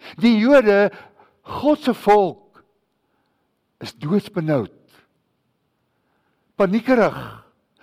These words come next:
ontsettend onrustig. Liewe broers en susters, kinders, ken jy ietsie van hierdie onrustigheid? Verseker lewe ons in 'n land wat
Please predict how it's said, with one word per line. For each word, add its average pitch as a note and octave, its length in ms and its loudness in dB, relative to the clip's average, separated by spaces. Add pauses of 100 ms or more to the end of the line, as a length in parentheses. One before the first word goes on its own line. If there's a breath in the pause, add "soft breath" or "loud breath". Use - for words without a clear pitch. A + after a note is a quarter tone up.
(200 loud breath)
ontsettend B3 1000 -4 (180)
onrustig. F#3 640 -2 (2250 loud breath)
Liewe G#3 320 0
broers D#3+ 240 -2
en D#3+ 80 -12
susters, E3+ 360 -4
kinders, F3 360 -2 (400 loud breath)
ken C#4+ 320 0
jy F3+ 220 2 (180)
ietsie G#3+ 320 -6
van F3+ 220 -4
hierdie D#3 400 -4 (120 loud breath)
onrustigheid? D3+ 840 -4 (2000 loud breath)
Verseker A3+ 440 -4
lewe D#3 260 0
ons D3 320 -4
in C#3 200 -6
'n B2+ 100 -2
land C3 300 -4 (840)
wat C3+ 400 -6